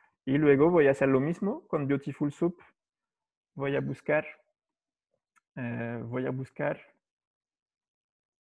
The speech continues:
eh, una, una div, entonces una, un tag, eh, H T M L que contiene el artículo y voy a buscar en particular los tags P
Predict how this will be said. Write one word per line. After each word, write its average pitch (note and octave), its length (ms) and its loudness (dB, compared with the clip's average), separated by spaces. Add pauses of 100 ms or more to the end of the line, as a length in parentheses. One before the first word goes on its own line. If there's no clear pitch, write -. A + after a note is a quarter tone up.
(1400)
eh, A#2+ 320 -10
una, A#2+ 560 -4
una A#2+ 240 -4
div, C#3+ 320 -2 (220)
entonces - 220 -20
una, A#2 260 -6
un A#2 180 -10
tag, C#3 300 -4
eh, A#2+ 280 -6
H - 280 -12
T C3 120 -6
M C3 200 -2
L D3 420 -2
que - 160 -12
contiene C3 480 -4
el B2 80 -2
artículo E3+ 640 -6 (640)
y C#3+ 200 -2
voy C#3 160 0
a B2+ 60 2
buscar C3+ 300 -4
en C3+ 120 -6
particular C#3 600 -4
los B2+ 260 -8
tags C#3 560 -6 (200)
P E3 280 -4